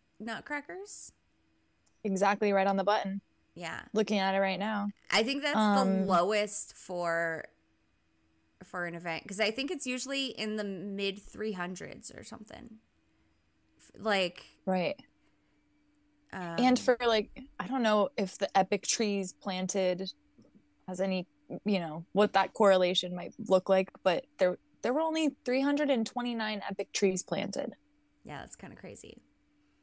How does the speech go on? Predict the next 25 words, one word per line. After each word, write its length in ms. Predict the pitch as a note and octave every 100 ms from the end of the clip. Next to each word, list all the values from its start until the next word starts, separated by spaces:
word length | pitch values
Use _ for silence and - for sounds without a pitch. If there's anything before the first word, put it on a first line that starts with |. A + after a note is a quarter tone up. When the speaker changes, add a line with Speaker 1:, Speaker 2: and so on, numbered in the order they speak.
| _ _ _ C4
Speaker 2:
Interesting, 520 | C4 G#3+ - G3+ F#3
huh? 200 | G#3 - _ _ _ _ _
Speaker 1:
Yeah. 280 | F3+ F3+ D#3 F#3+ _ _ _ _ _ _ _ -
Speaker 2:
And 120 | A3
a 40 | G#3+
single 360 | C4+ C4 A3+
one 220 | A3 A#3+
was 180 | G#3+ G3
used 440 | G3+ G3 F#3 - - _ _ -
three 160 | G3 A3+
hundred 340 | A3 G#3+ A3
and 180 | G#3 F#3+
sixty-four 640 | G#3 - G#3+ G3+ G#3 G#3 - _
times. 580 | G#3 B3 G3+ E3+ - - _ _ _ _ _
Crazy. 760 | - - E3+ D#3+ D3+ D#3 A#3+ C#4+ -
Speaker 1:
<laughs> 60 |
It's 520 | C4 C4+ C4+ D4+ -
Speaker 2:
Congrats, 300 | A#3 G3+ F3 E3
Speaker 1:
insane. 260 | D#3+ D#3+
Speaker 2:
Mister 260 | A3 F#3 G#3+
Boss. 480 | F#3 G#3+ C#4 - -
You 200 | G3+ A3
are 260 | - F3+ A3
a 80 |
boss. 640 | G3 F#3+ B3 D4 - -